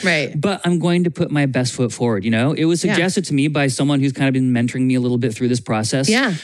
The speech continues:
Speaker 2: that, uh, you know, just make a list of people, figure out what their shows are, figure out, like, what their day part is
Speaker 1: Yeah.
Speaker 2: that they're covering.
Speaker 1: Mm-hmm.
Speaker 2: Like, we're probably not gonna get as much traction with, like, a morning D J, you know what I mean?
Speaker 1: Mm.
Speaker 2: But, like, the midday and afternoon
Speaker 1: Mm-hmm.
Speaker 2: people could
Speaker 1: Mm-hmm.
Speaker 2: absolutely.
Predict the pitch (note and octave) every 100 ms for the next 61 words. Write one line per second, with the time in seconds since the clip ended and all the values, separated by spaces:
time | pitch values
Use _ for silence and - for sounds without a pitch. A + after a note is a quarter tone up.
0 | - B2+ B2+ B2+ B2 A#2+ A#2+ C3 F3+ F#3+
1 | - C3 G#2+ D3 E3+ F3+ F#3+ G3+ G3+ D#3+
2 | D3 E3 C3 C3+ - D#3+ C#3+ A#2+ - A#2
3 | D3 D#3+ C3 C#3+ E3+ F#3 C3 C3 C#3 C#3
4 | A#2+ - G2+ G2+ A#2+ - B2+ A#2+ G#2+ G#2
5 | G#2 G2+ G#2+ A2 A2+ B2+ C#3+ C#3 D#3+ -
6 | C3 C#3 C#3+ D3+ D3 D3 C#3+ E3+ D#3+ F3+
7 | E3 F#3+ G3+ A3 G3 A#3 A3+ A3 A3+ A3+
8 | G3 G3 F3+ G3 - D3+ D#3 E3+ D#3 D3+
9 | C3+ A2 A2+ B2+ C#3+ C#3 D3 D#3+ E3+ -
10 | _ D3 D#3 D#3+ D#3+ E3 F#3+ E3 E3+ D#3
11 | D#3 D3+ D3+ - A2+ A#2 C#3+ D3+ D#3+ D#3
12 | C#3 D3 D3 C3 C3+ D3+ F3 G3+ A3+ A3
13 | F#4+ C4 E3 G3+ G3 - G3 A#2 D#4 C3+
14 | D3+ C3+ D3 E3+